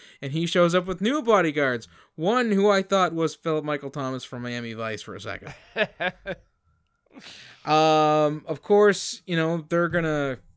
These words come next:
Speaker 1: they're, they're, they have plans to, to, to kill Nick, and, uh, Peter McNichol's character's like, "Whoa, whoa, I just here, I'm just, I, I don't, didn't see anything," and he's kinda walking away, and because of all that sly fighting,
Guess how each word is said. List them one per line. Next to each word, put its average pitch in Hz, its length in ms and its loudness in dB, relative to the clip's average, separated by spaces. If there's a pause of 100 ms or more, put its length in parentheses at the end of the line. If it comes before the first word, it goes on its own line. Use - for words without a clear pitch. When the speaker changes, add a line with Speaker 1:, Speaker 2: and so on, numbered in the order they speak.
Speaker 1:
they're, 139 160 -2
they're, 143 300 0 (120)
they 135 240 0
have 127 300 -6
plans 139 420 -6
to, 131 160 -6 (420)
to, 131 260 -4
to 127 160 -10
kill 175 480 -2
Nick, 147 540 -2 (420)
and, 147 600 -4
uh, 135 600 -4 (260)
Peter 190 260 -2
McNichol's 185 300 -4
character's 160 260 -4
like, 170 120 0
"Whoa, 233 260 2
whoa, 214 220 2
I 180 100 4
just 190 260 -8
here, 214 320 4
I'm 190 280 -6 (340)
just, 185 180 -10
I, 190 460 2
I 208 40 4
don't, 196 360 2
didn't 208 220 4
see 233 160 -4
anything," 208 460 0
and 185 80 -4
he's 165 120 -10
kinda 185 260 -4
walking 180 460 -2
away, 175 440 0
and 160 80 -4
because 175 280 -2
of 175 120 -6
all 180 200 0
that 160 240 -2
sly 170 540 0
fighting, 160 640 -4